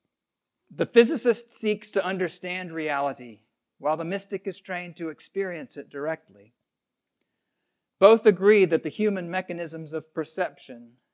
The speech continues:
stunted as they are by screens of social training, give a very limited picture of existence."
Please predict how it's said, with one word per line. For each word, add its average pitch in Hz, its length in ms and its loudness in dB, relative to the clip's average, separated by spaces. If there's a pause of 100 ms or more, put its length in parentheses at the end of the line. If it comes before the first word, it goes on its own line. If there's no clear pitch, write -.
(140)
stunted 202 540 -4
as 185 180 -4
they 175 200 0
are 175 280 4
by 156 180 -4
screens 170 600 -14
of 156 120 -18
social 156 420 -6
training, 147 720 -12 (400)
give 139 140 -8
a 147 60 -8
very 175 500 -2
limited 156 600 -10
picture 143 680 -10
of 135 140 -18
existence." 123 600 -20